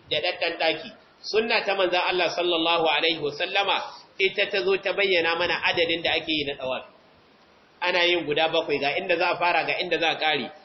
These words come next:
Sannan ta gwada mana a wasu wurare ga abin da za a ci, kamar shafar Hajar al-Aswad, kamar yin addu'ar "Rabbana atina fid dunya hasana", yayin ma'ana da ka zo tsakanin Rukunul Yamani da Al-Hajar al-Aswad, kamar yin raka'a biyu bayan ka gama, duk wanda abu a cikin sunna ya zo.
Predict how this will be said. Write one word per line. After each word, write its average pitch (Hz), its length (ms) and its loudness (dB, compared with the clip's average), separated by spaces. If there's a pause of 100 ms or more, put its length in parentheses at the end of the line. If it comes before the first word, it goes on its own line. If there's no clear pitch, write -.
(160)
Sannan 165 340 0
ta 208 120 0
gwada 214 280 2
mana 185 340 2
a 160 60 2
wasu 185 300 0
wurare 185 300 4
ga 170 180 0
abin 175 180 -2
da 160 100 4
za 165 120 0
a 143 80 -4
ci, 151 120 -6
kamar 156 260 -4
shafar 160 340 -2
Hajar 165 240 0
al-Aswad, 165 480 -2 (400)
kamar 156 200 0
yin 196 200 4
addu'ar 165 400 0
"Rabbana 160 600 0
atina 160 420 0
fid 147 180 -6
dunya 170 320 2
hasana", 180 720 -2 (180)
yayin 160 420 2
ma'ana 170 420 0
da - 120 0
ka 170 120 0
zo 180 140 2
tsakanin 175 460 0
Rukunul 180 400 -2
Yamani 165 400 0
da 160 160 2
Al-Hajar 165 280 -2
al-Aswad, 143 420 -6 (300)
kamar 156 180 0
yin 190 180 2
raka'a 170 400 0
biyu 160 160 2
bayan 160 220 0
ka 165 120 -2
gama, 160 240 -2
duk 175 100 -2
wanda 202 200 0
abu 147 160 0
a 143 100 -2
cikin 156 220 -10
sunna 147 320 -4
ya 123 80 -2
zo. 117 140 -10